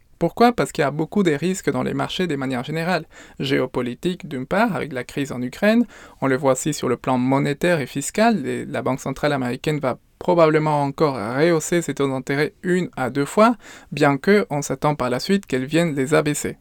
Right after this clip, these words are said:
ce qui sera peut-être porteur pour des stratégies de longue duration comme les nôtres, donc qui sont favorablement exposées à des baisses des taux. Ceci étant dit, ce que nous voyons à l'heure actuelle, c'est comme tu l'évoquais, en effet, trompe-l'œil.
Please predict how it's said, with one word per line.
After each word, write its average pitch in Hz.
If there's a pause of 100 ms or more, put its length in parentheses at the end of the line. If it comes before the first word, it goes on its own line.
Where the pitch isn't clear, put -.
ce -
qui 139
sera 147
peut-être 156
porteur 165
pour 131
des 123
stratégies 143
de 143
longue 147
duration 143
comme 139
les 131
nôtres, 160
donc 135
qui -
sont 143
favorablement 139
exposées 143
à 139
des 135
baisses 143
des 135
taux. - (380)
Ceci 147
étant 143
dit, 208 (240)
ce 139
que 135
nous 135
voyons 139
à 131
l'heure 131
actuelle, 214
c'est -
comme 202
tu 156
l'évoquais, 139
en 160
effet, 190
trompe-l'œil. 180